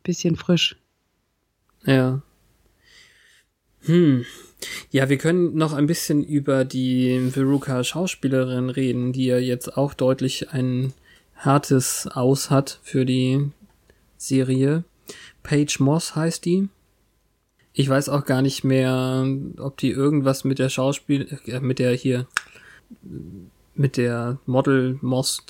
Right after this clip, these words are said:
Speaker 2: zu tun hat. Ich glaub nicht.
Speaker 1: Ja, so ein außergewöhnlicher Name ist das ja auch nicht.
Speaker 2: Weiß ich nicht. Nö, ja, wahrscheinlich nicht. Ich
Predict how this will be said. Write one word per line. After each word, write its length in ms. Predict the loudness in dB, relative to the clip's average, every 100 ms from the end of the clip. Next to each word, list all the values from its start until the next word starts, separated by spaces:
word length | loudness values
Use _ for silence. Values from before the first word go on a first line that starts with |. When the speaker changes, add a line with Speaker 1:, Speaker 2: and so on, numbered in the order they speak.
| -10
Speaker 2:
zu 160 | -4 -2
tun 260 | 0 0
hat. 240 | 0 -2 -6
Ich 80 | -4
glaub 220 | -2 -2
nicht. 280 | -4 -8 -14 _ _ _ _ _ _ _ _
Speaker 1:
Ja, 220 | -8 -4 -2
so 160 | 0
ein 120 | 0
außergewöhnlicher 720 | 0 -2 0 0 0 0 0 2
Name 260 | 2 2
ist 100 | 2
das 140 | 0 0
ja 140 | 0
auch 100 | 2
nicht. 280 | 0 -2 -8 -10 -10 -10 -20 -20 -20 -18 -2
Speaker 2:
Weiß 160 | 2 4
ich 40 |
nicht. 280 | 2 0 -8 -2
Nö, 240 | 0 0 -2 _
ja, 300 | 0 0 0 _ -10
wahrscheinlich 320 | -2 0 0
nicht. 240 | 0 -4 -12 -20 -20 -20 -20 _ -6
Ich 280 | -2 -2